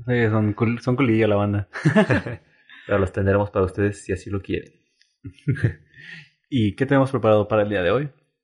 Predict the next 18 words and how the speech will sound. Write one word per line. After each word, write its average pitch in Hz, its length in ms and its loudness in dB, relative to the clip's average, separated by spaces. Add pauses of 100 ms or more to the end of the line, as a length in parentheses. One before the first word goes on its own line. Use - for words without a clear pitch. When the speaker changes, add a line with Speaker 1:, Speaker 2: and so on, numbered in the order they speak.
(460)
Speaker 2:
Para 113 140 0
el 107 40 -2
día 104 100 2
de 101 120 4
hoy 104 80 2
les 101 120 -2
tenemos 104 240 0
en 104 100 -2
la 107 80 0
catafixia 113 440 0
número 110 300 2
uno. 135 540 -2
Ah, 101 260 0
te - 80 -6
Speaker 1:
<laughs> - 1000 2
Catafixia 143 760 0
número 147 380 4
uno. 117 680 2